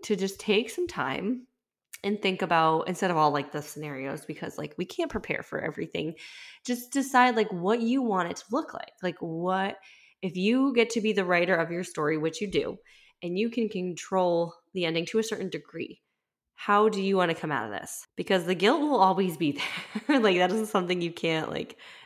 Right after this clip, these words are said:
escape from. Um, I do believe forgiveness, like, we can,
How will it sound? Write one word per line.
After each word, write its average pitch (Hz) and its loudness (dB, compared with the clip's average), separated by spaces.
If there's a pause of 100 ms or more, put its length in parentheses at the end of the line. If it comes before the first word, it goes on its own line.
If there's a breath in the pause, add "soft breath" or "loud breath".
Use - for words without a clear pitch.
(100)
escape 165 0
from. 220 2 (640 loud breath)
Um, 160 4 (840)
I 175 -6
do 170 -4
believe 254 0 (220)
forgiveness, 185 -2
like, 175 -4
we 175 -2
can, 196 -4